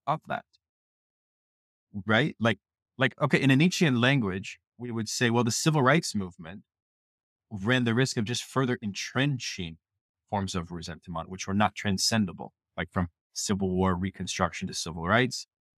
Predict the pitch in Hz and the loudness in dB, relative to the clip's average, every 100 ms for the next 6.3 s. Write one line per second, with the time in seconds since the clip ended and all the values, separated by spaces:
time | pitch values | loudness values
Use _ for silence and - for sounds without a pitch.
0 | - 98 120 95 95 107 110 - 98 - | -12 -2 0 0 0 0 0 0 -4 -2
1 | 92 87 87 - - 87 85 78 85 82 | -4 -4 -8 -8 -4 -2 -2 -4 -8 -6
2 | - 85 78 _ _ - - - - _ | -4 -4 -6 _ _ -20 -12 -12 -12 _
3 | - _ _ _ _ _ _ _ _ _ | -20 _ _ _ _ _ _ _ _ _
4 | _ _ _ 98 127 175 117 87 92 104 | _ _ _ 2 6 8 6 2 -2 -4
5 | 98 - - - 107 139 135 110 98 92 | -6 -10 -10 0 4 4 2 0 2 2
6 | 87 87 | 2 2